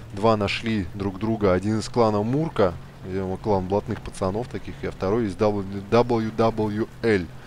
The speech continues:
Чё они туда едут делать, блядь, когда база опять, вот это, вот этот режим дебильный, он опять выпал, смотрите, вот база в центре, да? Ну правильно, мы эту карту освободили, ко-, то есть на сервере, мы её снова и заняли, блядь, отлично вообще.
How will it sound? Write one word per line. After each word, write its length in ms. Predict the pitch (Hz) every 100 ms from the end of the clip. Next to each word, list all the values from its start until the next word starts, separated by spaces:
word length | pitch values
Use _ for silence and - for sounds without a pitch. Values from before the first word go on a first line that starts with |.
| - - - - - - -
Чё 360 | - 127 135
они 240 | 135 131 123
туда 260 | 123 123
едут 460 | 120 120 123 117 107
делать, 420 | 107 120 117 101
блядь, 400 | 101 110 113 107
когда 320 | - 107 113
база 360 | 104 117 107 107
опять, 340 | 101 107 98
вот 180 | 107 98
это, 200 | 110 104
вот 260 | 98 107 110
этот 120 | 104
режим 340 | 110 104 135 113
дебильный, 400 | 107 113 107 98
он 100 | 104
опять 300 | 104 104 101
выпал, 320 | 113 117 101
смотрите, 380 | - 101 95 92
вот 40 |
база 300 | 90 107 95
в 80 | -
центре, 340 | 120 101 90
да? 140 | 87 117
Ну 140 | 131
правильно, 300 | 143 170 110
мы 120 | 110
эту 140 | 117 117
карту 320 | 123 113 110
освободили, 600 | 101 110 110 110 175 135
ко-, 200 | - 101
то 140 | 98 104
есть 140 | -
на 120 | 101
сервере, 420 | - 113 101 92
мы 180 | 98 117
её 200 | 120 104
снова 300 | 95 113 107
и 40 | 104
заняли, 380 | 98 87 87
блядь, 260 | 82 87 87
отлично 460 | 92 98 92 - 85
вообще. 240 | 82